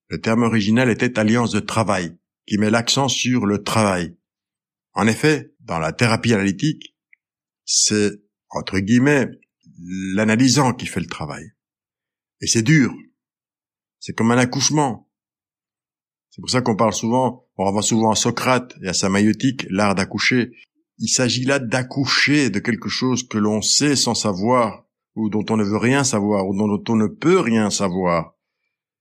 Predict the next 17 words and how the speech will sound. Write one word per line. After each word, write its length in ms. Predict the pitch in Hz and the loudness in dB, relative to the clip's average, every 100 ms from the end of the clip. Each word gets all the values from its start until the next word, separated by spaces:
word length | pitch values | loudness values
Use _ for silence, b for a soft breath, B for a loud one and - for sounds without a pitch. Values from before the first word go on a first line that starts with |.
| _ | _
et 140 | - 87 | -6 -2
que 100 | 107 | 0
l'analyste 460 | 110 110 127 127 | 2 2 2 0
va 380 | 113 95 110 101 104 | -4 0 0 0 -2
nous 280 | 101 92 | -4 0
aider 440 | 107 98 113 92 - _ _ | 0 2 2 0 -6 _ _
à 140 | 87 | -2
mettre 680 | 90 98 107 104 - 98 - _ | 0 2 0 -2 -4 -4 -6 _
au 120 | 113 | -2
monde, 480 | 110 131 143 87 85 _ _ - - - | 2 4 2 0 -6 _ _ -20 -16 -4
à 100 | 95 | 0
mettre 320 | 104 113 - | 0 -2 -2
en 160 | 113 104 | -2 0
mots, 400 | 101 147 117 - _ _ _ _ _ _ _ | 2 2 0 -14 _ _ _ _ _ _ _
que 100 | - | -4
les 180 | 95 95 | -2 0
mots 520 | 98 113 143 165 170 | 2 4 6 4 0